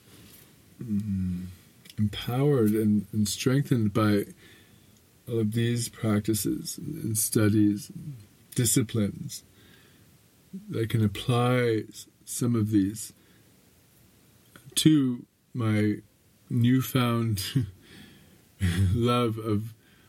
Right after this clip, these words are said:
all things to do with Jesus, the Bible, the Gospels,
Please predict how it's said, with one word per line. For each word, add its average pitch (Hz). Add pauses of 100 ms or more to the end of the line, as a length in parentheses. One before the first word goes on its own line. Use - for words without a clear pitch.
(140)
all 120
things 113
to 113
do 110
with 98
Jesus, 110 (760)
the 101
Bible, 104 (1080)
the 104
Gospels, 101